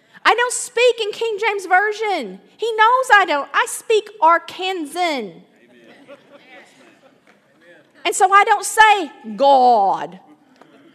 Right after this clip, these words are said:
Speaker 1: I don't say, "God." You know, he just wants to sit up there and go, "What was that? What language are you speaking?" I say, "Father, I need to understand this.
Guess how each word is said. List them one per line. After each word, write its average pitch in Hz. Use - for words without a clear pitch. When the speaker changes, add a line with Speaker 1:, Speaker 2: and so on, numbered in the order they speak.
Speaker 1:
I 403
don't 640
say, 427
"God." 220
You 571
know, 679
he 571
just 554
wants 494
to 330
sit 381
up 453
there 330
and 302
go, 254
"What 381
was 277
that? 311
What 330
language 359
are 285
you 311
speaking?" 359
I -
say, -
"Father, 254
I 339
need 311
to -
understand 294
this. 214